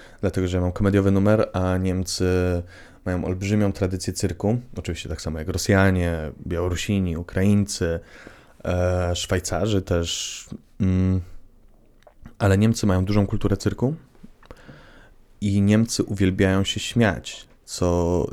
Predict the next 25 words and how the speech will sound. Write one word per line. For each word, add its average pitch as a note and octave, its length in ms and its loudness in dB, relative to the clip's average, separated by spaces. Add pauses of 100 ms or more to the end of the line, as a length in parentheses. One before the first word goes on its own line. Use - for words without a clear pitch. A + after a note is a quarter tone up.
się - 200 -4
nauczyłem F#2+ 280 4
dopiero G2 240 2
w G2+ 40 0
cyrku, G2 540 4
bo E2+ 220 -6
zawsze E2+ 280 -8
mi F2 60 -6
się - 100 -8
wydawało, F2 240 -2
Niemiec E2+ 300 -4
to - 60 -16
taki - 200 -10
ponurak G2 560 2
i E2 280 -4 (400)
nie, G2+ 300 4
nieprawda, F2 460 0
tam F2 180 0
jest F2 240 -4 (400)
cała G#2 220 4
masa G#2 280 2
varieté, F2+ 460 2
cała F2+ 280 2
masa F2+ 280 0
kabaretów, F2 1080 0